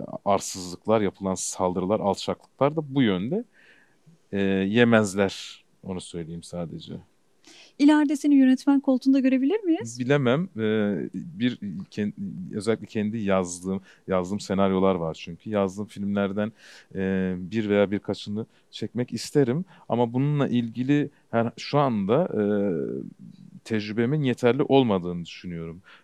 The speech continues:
Speaker 1: Çok, eee, yetenekli ve tecrübeli yönetmen arkadaşlarım ve dostlarım var. Onlarla sürekli iletişim, iletişim halindeyim. Bir gün onların yanında bir çıraklık eder, bu işle ilgili, eee, daha da yetkin bir hale gelirsem,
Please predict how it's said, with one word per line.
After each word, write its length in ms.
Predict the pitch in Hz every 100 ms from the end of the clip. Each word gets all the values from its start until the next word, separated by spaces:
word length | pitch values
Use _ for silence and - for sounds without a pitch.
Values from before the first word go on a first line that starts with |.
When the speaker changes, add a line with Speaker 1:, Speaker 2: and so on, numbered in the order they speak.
| -
Speaker 1:
Çok, 320 | - 131 -
eee, 360 | 110 104 101 98
yetenekli 440 | 107 113 110 120
ve 80 | 139
tecrübeli 500 | - 110 104 107 113
yönetmen 420 | 113 107 104 120
arkadaşlarım 720 | 110 95 98 98 - 107 120
ve 120 | 113
dostlarım 540 | 104 98 - 107 107 87
var. 140 | 82 - - -
Onlarla 420 | - 107 117 117
sürekli 380 | 113 - 120 -
iletişim, 320 | 113 110 - -
iletişim 440 | 110 107 - 131
halindeyim. 640 | 107 92 85 82 82 82 87 - - _
Bir 160 | 127 131
gün 100 | 127
onların 400 | 117 117 123 135
yanında 460 | 123 113 113 117
bir 40 | 113
çıraklık 500 | - 110 107 - -
eder, 280 | 101 98 101 - _ -
bu 180 | 117
işle 280 | 120 - 104
ilgili, 340 | 107 101 107 107 104 -
eee, 460 | 101 98 98 87
daha 220 | 101 127
da 60 | 113
yetkin 420 | 98 104 - 117
bir 100 | 107
hale 300 | 90 101 98
gelirsem, 560 | 87 98 139 - 131